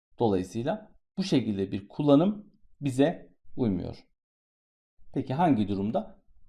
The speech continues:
Birden başka aynı içeriği birden başka sayfa eklediğimiz zaman bu durum bize uymuyor. Dolayısıyla bunun yerine external C S S'i kullanabiliriz. External C S S dediğimiz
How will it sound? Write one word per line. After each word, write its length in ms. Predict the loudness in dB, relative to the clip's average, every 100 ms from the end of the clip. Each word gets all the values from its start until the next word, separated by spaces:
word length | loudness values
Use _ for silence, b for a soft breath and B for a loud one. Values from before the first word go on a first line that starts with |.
| _
Birden 480 | 6 8 8 8 6 0 _ 0
başka 680 | 0 2 2 2 0 -16 _ _
aynı 280 | 4 6 6
içeriği 680 | 4 0 -6 -2 -2 -2 -6 -20 -4
birden 320 | 2 4 6
başka 260 | 4 2 -2
sayfa 340 | 0 0 0
eklediğimiz 480 | -2 0 -2 0 -2
zaman 360 | 0 -2 -4 -12 _
bu 100 | -4
durum 220 | 0 0 0
bize 140 | 0
uymuyor. 380 | 0 0 -4 -6
Dolayısıyla 580 | -4 -4 -2 -4 -4 0
bunun 140 | 4
yerine 420 | 4 6 4 4 0
external 600 | -2 -4 -2 2 4 2
C 220 | 0 -2
S 140 | -2
S'i 100 | -6
kullanabiliriz. 680 | 0 2 2 2 0 -2 -8 _ _ _ _
External 500 | 0 0 2 4 4
C 240 | 2 0 0
S 160 | -2
S 200 | -6 -8
dediğimiz 360 | -4 -4 -4 -6